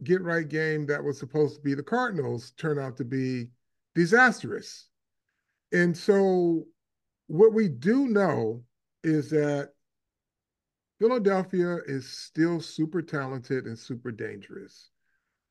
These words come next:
But I think you felt their punch. I think, you know, opponents have felt their punch, and they kinda know how to play them a little bit. And, you know, listen, the loss of their two coordinators is certainly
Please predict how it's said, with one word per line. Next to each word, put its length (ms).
But 120
I 120
think 560
you 260
felt 480
their 180
punch. 440
I 100
think, 480
you 100
know, 280
opponents 480
have 160
felt 320
their 160
punch, 580
and 120
they 80
kinda 360
know 280
how 200
to 100
play 360
them 460
a 20
little 240
bit. 300
And, 440
you 80
know, 80
listen, 540
the 140
loss 400
of 220
their 180
two 220
coordinators 760
is 200
certainly 640